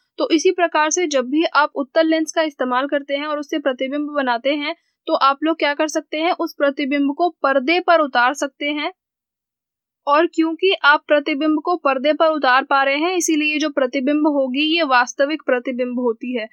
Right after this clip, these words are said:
मैंने आप लोगों को बताया था कि आप लोग अपनी जब शक्ल देखते हैं दर्पण के अंदर, मिरर के अंदर, शीशे के अंदर,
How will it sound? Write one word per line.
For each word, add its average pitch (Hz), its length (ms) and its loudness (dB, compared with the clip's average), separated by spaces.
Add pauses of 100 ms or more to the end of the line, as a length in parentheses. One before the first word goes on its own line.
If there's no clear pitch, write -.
(260)
मैंने 269 160 0
आप 285 140 -2
लोगों 302 140 -2
को 320 100 -2
बताया 285 280 0
था 330 120 -2
कि 320 140 -6
आप 254 280 0
लोग 311 180 0
अपनी 285 420 0
जब 311 220 0
शक्ल 294 380 -2
देखते 277 300 -4
हैं 285 380 -2
दर्पण 269 400 -2
के 294 100 -2
अंदर, 277 280 -2
मिरर 269 320 0
के 277 120 -6
अंदर, 269 260 -2
शीशे 277 380 -4
के 277 100 -4
अंदर, 269 340 -2